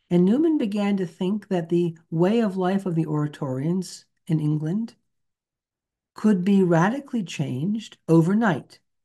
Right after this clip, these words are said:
Newman feared, deeply feared, that influences who didn't understand the Oratorian way of life, didn't understand what Saint Philip was about, would so influence things that the Oratorian life would be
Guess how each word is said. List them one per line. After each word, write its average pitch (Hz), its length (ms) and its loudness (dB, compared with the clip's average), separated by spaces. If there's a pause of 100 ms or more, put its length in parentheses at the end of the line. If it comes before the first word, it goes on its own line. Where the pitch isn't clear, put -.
(480)
Newman 185 440 4 (200)
feared, 147 680 -2
deeply 220 420 -2
feared, 131 600 -4 (560)
that 165 200 -6
influences 180 800 2
who 170 80 -2
didn't 175 260 2
understand 180 640 0
the 160 80 2
Oratorian 147 540 -6
way 123 120 -8
of 120 120 -12
life, 139 400 -10 (260)
didn't 202 220 6
understand 202 440 0
what 175 140 -4
Saint 147 220 -6
Philip 139 180 -8
was 135 140 -12
about, 135 420 -10 (540)
would 180 360 6 (140)
so 240 520 -2
influence 202 680 -2
things 190 640 -10 (380)
that 180 80 -2
the 190 120 0
Oratorian 196 540 4
life 170 300 0
would 170 160 0
be 175 280 0